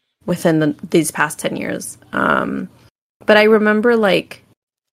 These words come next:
because I didn't get to choose who my first time with, like, sex was,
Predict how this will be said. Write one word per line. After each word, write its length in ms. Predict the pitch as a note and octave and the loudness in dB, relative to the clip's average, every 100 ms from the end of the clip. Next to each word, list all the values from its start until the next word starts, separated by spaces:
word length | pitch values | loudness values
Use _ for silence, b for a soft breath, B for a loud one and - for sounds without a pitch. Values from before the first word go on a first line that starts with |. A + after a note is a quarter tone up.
| _ - | _ -4
because 400 | G3+ F#3+ F#3+ F3+ | -4 -2 0 2
I 100 | F#3 | 2
didn't 140 | F#3 | 0
get 100 | F#3+ | -4
to 80 | G3 | -6
choose 400 | - G#3 G3+ G3 | -4 -4 -4 -4
who 140 | G#3+ | -4
my 180 | G3+ G3+ | -2 -4
first 340 | G#3 G3 G#3 | -4 -4 -4
time 380 | - G3 G3 G3 | -4 -2 -2 -2
with, 380 | F#3+ G3 G3 - _ _ _ _ - | -2 -2 -4 -12 _ _ _ _ -2
like, 340 | F#3 F3+ - _ _ | 0 0 -8 _ _
sex 420 | - F#3+ G3 - - | -2 -2 -2 -6 -4
was, 400 | F#3+ G3 F#3+ | 0 2 0